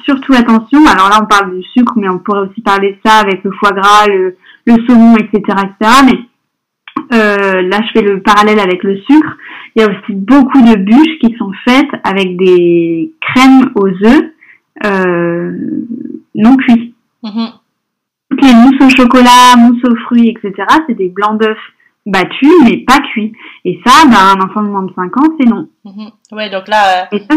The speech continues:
Speaker 2: c'est, c'est encore, peut-être même encore plus important à, à garder en tête que, que le, l'affaire du sucre, la, la, la sécurité
Speaker 1: Oui.
Speaker 2: alimentaire et les aliments que nos enfants peuvent, ne peuvent pas consommer.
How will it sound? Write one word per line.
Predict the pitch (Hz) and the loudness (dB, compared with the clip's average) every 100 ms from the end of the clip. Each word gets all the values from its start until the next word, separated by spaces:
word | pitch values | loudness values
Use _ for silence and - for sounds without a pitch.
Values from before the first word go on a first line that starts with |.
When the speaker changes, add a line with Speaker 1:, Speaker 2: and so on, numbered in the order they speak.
| 311 _ - | -6 _ -20
Speaker 2:
c'est, | - 190 | -12 -10
c'est | 180 | -4
encore, | 202 214 214 | -4 -4 -8
peut-être | - 220 220 | -6 -6 -2
même | 240 240 | -2 0
encore | 226 233 226 | -2 -4 -8
plus | 233 226 | -10 -6
important | 220 220 220 - 247 254 | -6 -6 -12 -6 -2 0
à, | 220 202 - | -2 -4 -6
à | 208 | -6
garder | 214 214 214 | -6 -6 -6
en | 208 | -6
tête | 233 233 | -6 -6
que, | - 196 196 185 190 - | -8 -6 -6 -8 -16 -20
que | |
le, | 190 196 190 190 | -16 -14 -14 -10
l'affaire | 196 220 214 | -8 -8 -10
du | 208 | -10
sucre, | - 302 233 | -8 -8 -6
la, | 196 | -6
la, | 185 180 | -4 -6
la | 185 | -8
sécurité | 185 202 214 220 226 | -12 -14 -10 -6 0
Speaker 1:
Oui. | 254 | 2
Speaker 2:
alimentaire | 254 208 233 247 | 2 -2 -4 -4
et | |
les | 220 202 | -6 -8
aliments | 196 214 233 | -8 -6 -8
que | 220 | -8
nos | 196 | -12
enfants | 190 226 240 - _ _ | -10 -8 -8 -10 _ _
peuvent, | 220 202 196 - | -12 -12 -14 -18
ne | 202 208 | -14 -6
peuvent | 240 240 | -4 -4
pas | 247 233 | -2 -4
consommer. | 220 226 226 233 | -4 -10 -8 -8